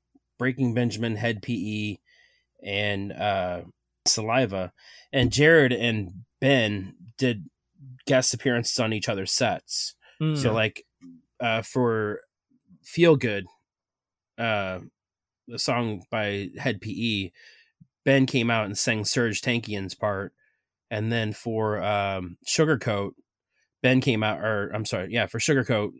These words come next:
Speaker 1: uh, Jared came out and screamed the, the chorus parts on that song, which was fucking amazing. The best, one of,
Speaker 2: <laughs>
Speaker 1: one of the best performances I've ever seen,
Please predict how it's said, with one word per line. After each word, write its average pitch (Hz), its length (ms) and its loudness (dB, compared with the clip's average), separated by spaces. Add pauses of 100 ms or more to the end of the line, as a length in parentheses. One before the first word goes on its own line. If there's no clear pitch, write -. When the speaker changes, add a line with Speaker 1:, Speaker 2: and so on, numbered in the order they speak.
(120)
Speaker 1:
uh, 104 180 -2
Jared 127 340 2
came 107 220 -2
out 101 180 0
and 95 100 -6
screamed 120 580 0
the, 92 360 -6 (320)
the 95 140 -6 (280)
chorus 151 360 2
parts 101 280 -4
on 101 100 -6
that 92 160 -8
song, 110 220 -2
which 92 140 -8
was 98 180 -8 (200)
fucking - 500 -2
amazing. 92 460 -4
The 87 160 -10
best, 123 240 4
one 175 120 4
of, 147 300 -2
Speaker 2:
<laughs> 165 60 -10
Speaker 1:
one 139 100 2
of 120 100 2
the 87 120 -8
best 123 260 0
performances 110 440 -4
I've 98 200 -4
ever 104 260 -6
seen, 101 500 -6